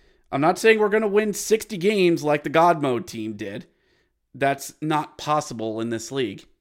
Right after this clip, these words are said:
It's, it's really not. To, to, to, to get past the God Mode team, we need to go, uh, let's see here, forty-three and five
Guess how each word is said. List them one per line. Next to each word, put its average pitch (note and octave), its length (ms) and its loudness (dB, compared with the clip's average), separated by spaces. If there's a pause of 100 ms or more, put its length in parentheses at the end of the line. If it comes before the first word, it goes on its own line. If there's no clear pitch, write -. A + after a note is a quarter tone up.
(120)
It's, B2 360 -6
it's D3+ 200 -2
really D3 340 0
not. D3 400 -2 (920)
To, D#3 120 -4
to, C#3+ 200 -10
to, C#3+ 220 -8 (280)
to D3 100 -10
get F#3 200 -2
past G3+ 260 0
the F3+ 60 -6
God E3+ 280 4
Mode F#3+ 240 2
team, G3+ 220 -2
we E3 120 0
need E3 340 -2
to F3 80 0
go, D#3 480 2
uh, B2+ 200 0
let's B2+ 280 -6
see A#2 240 -10
here, A2+ 420 -8 (600)
forty-three A3 1300 -2
and F3 380 4
five D#3+ 760 -2